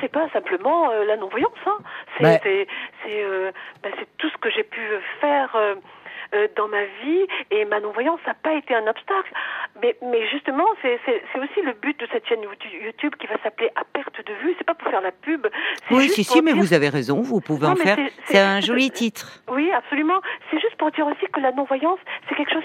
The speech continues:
Speaker 1: qui isole, hein, c'est quelque chose, c'est une limite. Et, et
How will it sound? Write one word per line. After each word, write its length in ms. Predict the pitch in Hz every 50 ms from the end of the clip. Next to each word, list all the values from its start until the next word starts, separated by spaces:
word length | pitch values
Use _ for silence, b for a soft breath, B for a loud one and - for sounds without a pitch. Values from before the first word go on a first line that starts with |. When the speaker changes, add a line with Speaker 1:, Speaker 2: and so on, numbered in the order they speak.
| - -
Speaker 1:
qui 80 | 254
isole, 680 | - - 233 208 - - 240 240 240 226 208 196 185 - B B B B B B 226
hein, 180 | 233 254 277 - -
c'est 80 | 226
quelque 240 | - 240 226 - -
chose, 120 | - 311 294 -
c'est 140 | 269 - -
une 160 | 247 240 233
limite. 420 | 247 254 247 262 302 311 285 - - - B B B B 480 B -
Et, 160 | 254 254 - -
et 80 | 254